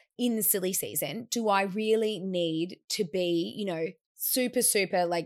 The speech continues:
celebratory? Not every situation requires you to, like,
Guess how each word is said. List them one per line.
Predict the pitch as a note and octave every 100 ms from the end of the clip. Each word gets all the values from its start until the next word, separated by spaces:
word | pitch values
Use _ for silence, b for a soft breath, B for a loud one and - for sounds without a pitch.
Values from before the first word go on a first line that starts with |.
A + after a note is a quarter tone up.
| -
celebratory? | - - D#3+ D#3+ D3 - E3 - -
Not | A#3 C#4+ B4+ -
every | G#3 F#3 G3 F#3+
situation | F#3 - - - F3 F3 - E3+ E3 E3+
requires | F3+ F3+ F3 E3 E3 E3
you | F3 E3+
to, | E3 F#3 F3
like, | E3+ D#3+